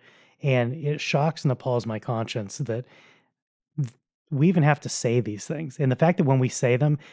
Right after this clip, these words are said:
people are going to hear them and they're just gonna shout, "Well, what about? Well, what about? Well, what about?" The whatabouts, even with the existing structures, can be addressed in a way that more than offset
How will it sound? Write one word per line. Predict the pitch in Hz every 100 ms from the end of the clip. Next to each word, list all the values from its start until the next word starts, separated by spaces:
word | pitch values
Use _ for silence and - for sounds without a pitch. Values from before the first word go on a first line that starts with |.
| _
people | - 202 185
are |
going | 143 131
to | 120
hear | - 135 139
them | 139 139
and | 131 120 117
they're | 117
just | 123 127 -
gonna | 131
shout, | 113 - 123
"Well, | 113
what | 107 135
about? | 143 123 123 127 - -
Well, | 120
what | 107 120
about? | 117 113 127 -
Well, | 123 113
what | 104 104
about?" | 107 117 151 _ _ - _ _ _ _ _ _ _ _ -
The | 135
whatabouts, | 117 135 160 180 190 - - - _ _ _ _ -
even | 185 208 180 135
with | 156 156
the | 165
existing | 131 113 123 127 156 127
structures, | - 127 117 - 165 170 - _ _
can | - 143
be | 127
addressed | 120 110 120 135 -
in | 131
a |
way | 117 113 120 123 - -
that | 143 131
more | 120 120 127
than | 113
offset | 110 113 - 120 117